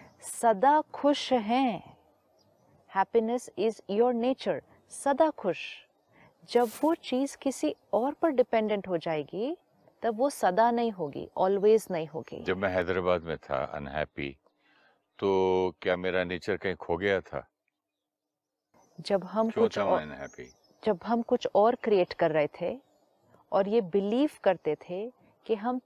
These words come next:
Speaker 1: तब खुश होंगे जब, this line is very important, इसीलिए बिलीफ सिस्टम्स बहुत इंपॉर्टेंट है। जब ये थॉट क्रिएट करेंगे हम, "I will be happy when,"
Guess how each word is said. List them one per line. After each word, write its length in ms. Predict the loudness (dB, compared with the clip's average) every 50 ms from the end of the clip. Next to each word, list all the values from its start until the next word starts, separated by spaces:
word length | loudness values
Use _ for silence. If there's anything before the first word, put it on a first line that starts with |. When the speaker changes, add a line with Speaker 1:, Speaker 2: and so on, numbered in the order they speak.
| _ _ -4
Speaker 1:
तब 180 | -2 -2 -2
खुश 420 | -4 0 4 4 4 4 2 -2 -2
होंगे 380 | -2 0 0 0 0 0 0
जब, 500 | -2 -2 -2 2 2 2 2 0 -6 -12 -12 _ _ _ _ _ _ _ _ _ _ _ _ _ _ _ _ _ _ _ _ _ _ _ _ _ _ _ _ _ _ _ _ 0
this 160 | 0 2 2
line 380 | 2 2 2 4 4 4 2 2
is 100 | 2 2
very 320 | 2 4 4 2 0 0
important, 640 | 0 0 0 0 0 -2 -8 -10 -10 -12 _ -20 -20 -20 _ _ _ _ _ _ _ _ _ _ _ _ _ -6
इसीलिए 360 | -4 -2 0 0 2 2 2
बिलीफ 360 | 2 4 4 4 4 4 0
सिस्टम्स 500 | 0 0 0 0 0 0 0 0 0 0 2
बहुत 200 | 2 2 2 2
इंपॉर्टेंट 520 | -2 -4 -2 -2 -4 -2 -2 -4 -6 -6 -8
है। 140 | -12 -12 -14 -18 -20 -20 _ _ -6
जब 220 | 0 2 2 2 2
ये 160 | 0 0 -2 -2
थॉट 360 | -2 0 2 2 2 0 -2
क्रिएट 340 | -2 2 2 2 2 2 0
करेंगे 400 | -2 0 0 0 0 -2 -4 -6
हम, 320 | -6 -6 -6 -6 -6 -8 -10 -14 -20 -20 _ _ -2
"I 180 | 0 0 2 4
will 200 | 4 4 4 2
be 180 | 0 -2 -2
happy 500 | -2 -2 -2 -2 -2 _ 0 0 2 0
when," 460 | 0 -2 -2 0 0 2 2 0 0